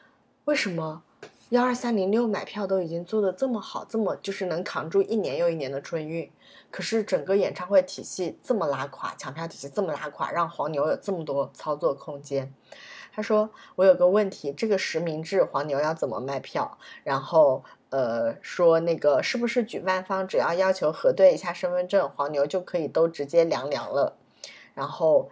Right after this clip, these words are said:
另外一个人就说，“举办方估计懒得这样弄吧，如果弄得太严了，那像普通的转让票都不能转，正常转让了，也不是不方便嘛。”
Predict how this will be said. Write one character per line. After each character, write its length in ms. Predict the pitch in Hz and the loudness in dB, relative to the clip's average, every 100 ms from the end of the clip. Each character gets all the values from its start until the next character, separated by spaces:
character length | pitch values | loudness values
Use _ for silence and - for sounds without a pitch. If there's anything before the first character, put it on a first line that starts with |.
| _ | _
另 100 | 190 | -2
外 140 | 175 | 0
一 40 | |
个 60 | 151 | 0
人 140 | 151 | -2
就 80 | 147 | -4
说 240 | 151 - - | -4 -2 -2
，“举 160 | - | -2
办 180 | 156 175 | -4 -4
方 220 | 196 196 | -4 -6
估 100 | 202 | -4
计 120 | 226 | -2
懒 200 | 214 180 | -2 -2
得 80 | - 165 | -6 -4
这 100 | 196 | -2
样 180 | 185 | -2
弄 220 | 196 208 170 | 0 -2 -2
吧， 180 | - - | -8 -4
如 100 | 165 | 2
果 160 | 175 170 - | 2 2 -6
弄 140 | 196 196 | -2 2
得 120 | 175 | 2
太 240 | 170 202 | 0 -4
严 200 | 165 131 | -2 -2
了， 160 | 120 143 | 0 -2
那 120 | 160 | -2
像 220 | 170 185 175 | -6 -6 -6
普 160 | - | -8
通 160 | 156 180 | -6 0
的 100 | 185 | 2
转 180 | 180 - | 2 -2
让 160 | 156 | -6
票 220 | 170 180 | -4 -2
都 320 | 151 185 180 180 _ | 6 10 8 6 _
不 80 | 196 | -4
能 200 | 151 147 | -2 -2
转， 200 | 175 - | -2 -2
正 160 | - 180 | -4 -6
常 220 | 139 165 | -8 -6
转 180 | - - | -6 -2
让 240 | 165 175 | -2 0
了， 140 | 139 | -2
也 200 | - - - - | -4 -8 -8 -8
不 40 | |
是 140 | 156 | -8
不 140 | - 196 | -6 -10
方 320 | - 208 214 | 0 0 2
便 180 | 233 202 | 0 0
嘛。” 240 | 165 143 | -4 -10